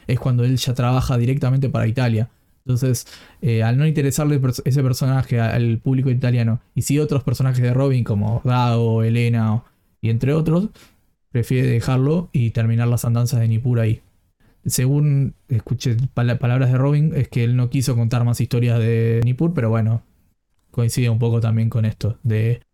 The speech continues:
una cuestión más editorial y de público y a dónde va dirigido.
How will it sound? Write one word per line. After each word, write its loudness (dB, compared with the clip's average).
una 0
cuestión 0
más 0
editorial 0
y 2
de 0
público 0
y 0
a 2
dónde 2
va 2
dirigido. 0